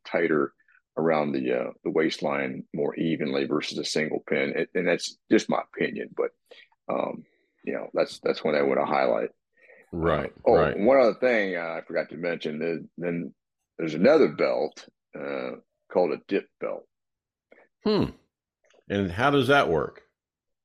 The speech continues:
Speaker 1: All right. So the, uh, what you're doing with a dip belt, it's, it's a big wide piece of leather typically, uh, with the chain hooked all the way a-, around it. So,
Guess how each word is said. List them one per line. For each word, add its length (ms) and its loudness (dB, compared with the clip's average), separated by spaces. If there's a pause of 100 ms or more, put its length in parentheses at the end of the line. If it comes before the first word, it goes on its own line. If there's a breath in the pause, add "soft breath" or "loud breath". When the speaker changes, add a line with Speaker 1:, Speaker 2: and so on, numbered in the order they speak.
(460)
Speaker 1:
All 100 2
right. 200 0
So 460 4 (560)
the, 280 -12
uh, 80 -10 (500)
what 240 -2
you're 120 0
doing 320 0
with 140 -2
a 80 -8
dip 340 -4
belt, 260 0
it's, 220 -8
it's 220 -8
a 180 -2 (100)
big 220 4
wide 640 0
piece 340 -10
of 160 -14
leather 460 -2
typically, 600 -8 (840 soft breath)
uh, 260 0
with 220 0
the 80 -12
chain 800 0 (200)
hooked 480 -8
all 260 2
the 40 6
way 160 4
a-, 260 -6
around 360 0
it. 180 -8
So, 320 0